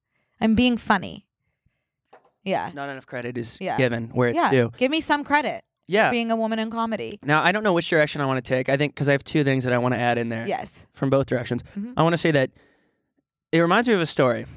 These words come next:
Speaker 2: like how special walks are and what they can do to
Speaker 1: Mm-hmm.
Speaker 2: your mental. Reminds me of a story. When I was nineteen in college, they make us, our sophomore year, go to
Speaker 1: Mm-hmm.
Speaker 2: a career fair. And I'm at this career fair. I'm, like, nineteen. I didn't think I was, I thought I was gonna be nineteen forever.
Speaker 1: Yeah.
Speaker 2: That's how nineteen works.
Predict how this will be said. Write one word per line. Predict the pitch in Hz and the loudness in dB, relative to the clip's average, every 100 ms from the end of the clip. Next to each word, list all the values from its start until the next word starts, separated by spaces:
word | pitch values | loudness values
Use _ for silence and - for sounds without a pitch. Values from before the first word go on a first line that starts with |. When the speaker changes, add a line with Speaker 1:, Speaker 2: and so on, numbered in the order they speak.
| - - | -16 -2
Speaker 2:
like | 156 | 2
how | 190 | 2
special | 190 185 170 143 | 2 0 0 0
walks | 127 127 139 | -2 -2 -4
are | 120 | -4
and | 123 | -6
what | 123 | -6
they | 127 | -8
can | 123 | -8
do | 123 120 | -6 0
to | |
Speaker 1:
Mm-hmm. | 240 247 | 2 2
Speaker 2:
your | 139 123 | 0 -2
mental. | 123 120 - _ _ _ _ | -4 -8 -16 _ _ _ _
Reminds | 147 190 226 | 0 0 0
me | |
of | 202 | -2
a | |
story. | - 147 135 | -2 2 4
When | 131 | 4
I | 131 | 2
was | 156 | 2
nineteen | 143 143 - 143 135 127 127 127 - | 0 -2 -2 -2 -2 -2 -6 -12 -6
in | 135 | -4
college, | 147 139 120 123 - - | 0 0 -2 -8 -12 -4
they | 131 127 110 | -2 -2 -4
make | 135 139 151 | -2 0 0
us, | 127 - | -2 -2
our | 127 | -4
sophomore | - 131 127 127 | -2 -2 0 0
year, | 127 127 123 | 2 2 2
go | 123 123 | 2 0
to | 113 | 0
Speaker 1:
Mm-hmm. | 135 123 | 0 0
Speaker 2:
a | 123 | 0
career | - 135 180 165 | 0 2 2 0
fair. | - 104 139 - _ _ _ - | -4 -8 -10 -18 _ _ _ -4
And | 143 | 0
I'm | 151 | 2
at | 180 | 2
this | 170 - | -2 -4
career | 151 147 143 | 0 2 2
fair. | - 139 143 139 | 2 2 4 4
I'm, | 143 | 2
like, | 151 139 | 0 0
nineteen. | 135 131 - 135 131 135 135 | 0 0 -2 -2 0 0 0
I | - 143 | 0 -2
didn't | 135 - 143 143 | -2 -2 2 2
think | 127 123 | 0 0
I | 120 | 0
was, | 120 123 - _ 139 | -2 -6 -16 _ 0
I | |
thought | 139 175 | 2 4
I | 139 | 2
was | 123 | 0
gonna | 127 | 0
be | 127 | 2
nineteen | 123 117 123 131 | 2 -2 -6 -4
forever. | 123 - | -4 -2
Speaker 1:
Yeah. | 90 - | -2 -2
Speaker 2:
That's | 139 | -2
how | 123 | 0
nineteen | 123 120 - 113 117 | 0 -4 -8 -10 -10
works. | 113 - | -16 -20